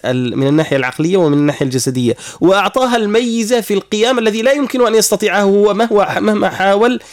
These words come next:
داخل البيت، ولكن بشرط أن تقوم المرأة أيضا بمتطلبات ذلك، يعني من الناحية التعليمية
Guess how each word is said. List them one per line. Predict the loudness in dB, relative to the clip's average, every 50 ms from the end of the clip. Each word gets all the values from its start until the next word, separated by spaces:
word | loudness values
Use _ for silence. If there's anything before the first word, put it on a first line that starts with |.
| -20 -20 _ -4
داخل | 0 0 0 0 2 2 2
البيت، | 2 2 2 0 0 0 -2 -2
ولكن | -2 -2 0 -2 -4
بشرط | -2 -2 -4 -2 -2
أن | -2 -2 -2
تقوم | -4 -4 -2 -2 0
المرأة | 0 0 0 0 0 0
أيضا | -2 -2 -2 -2
بمتطلبات | -2 -2 -2 -4 -4 -4 -4 -4 -2 0 -2 -2
ذلك، | 0 0 0 0 -2 -2 -4
يعني | -6 -4 -4
من | -4 -4
الناحية | -4 -6 -6 -8 -8
التعليمية | -8 -6 -6 -6 -4 -4 -2 -2 -2 -4